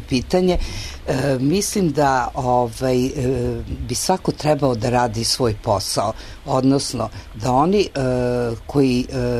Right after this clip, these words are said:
nisu, koji nemaju, e, šećernu bolest, e, ne bi trebalo da proveravaju taj svoj šećer kod kuće,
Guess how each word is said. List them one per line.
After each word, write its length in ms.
nisu, 560
koji 200
nemaju, 560
e, 140
šećernu 580
bolest, 540
e, 680
ne 320
bi 200
trebalo 540
da 160
proveravaju 800
taj 280
svoj 300
šećer 540
kod 220
kuće, 400